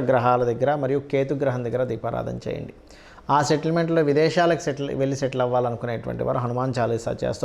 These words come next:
బుధ శుక్ర రాహు గ్రహం దగ్గర దీపారాధన చేయండి. అలాగే వ్యాపారాల్లో నేను రాణించలేకపోతున్నాను అని బాధపడుతున్నటువంటి వారు ధనానికి కారకుడైన శుక్రుడు, వ్యాపారాలకు కారకుడైన బుధ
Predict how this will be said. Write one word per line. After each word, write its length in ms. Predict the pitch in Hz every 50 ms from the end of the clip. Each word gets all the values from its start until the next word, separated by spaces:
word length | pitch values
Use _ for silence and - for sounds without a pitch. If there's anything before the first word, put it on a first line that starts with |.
| 143 123 120
బుధ 140 | 127 131 139
శుక్ర 280 | 135 143 127 - 143 139 131 120
రాహు 220 | 127 127 123 131 143 139
గ్రహం 200 | 139 127 123 123 123
దగ్గర 180 | 110 - 156
దీపారాధన 540 | 117 123 120 - - 117 85 60 117 58 - - -
చేయండి. 260 | - - 76 - - - - - - - - - - - - - - - - - -
అలాగే 240 | 139 147 156 151 156 143 143
వ్యాపారాల్లో 640 | 143 139 - 160 165 165 165 160 160 160 160 160 160
నేను 180 | 156 151 143 131
రాణించలేకపోతున్నాను 1040 | 135 135 135 143 147 135 147 143 143 135 135 135 131 127 - 131 131 123 123 127 127
అని 120 | 123 120 113
బాధపడుతున్నటువంటి 880 | 117 117 120 117 - 120 117 - 123 123 123 - - - - 110 -
వారు 220 | 60 82 120 - - - - - - - - - - - - - - - 117 120
ధనానికి 380 | 131 147 156 165 175 175 165 -
కారకుడైన 440 | 156 143 143 139 123 131 127 123 113 -
శుక్రుడు, 280 | 135 127 - 156 165 165 143 135
వ్యాపారాలకు 520 | 131 127 123 143 139 139 139 135 127 -
కారకుడైన 400 | 131 123 123 120 123 120 120 117 107
బుధ 120 | 110 117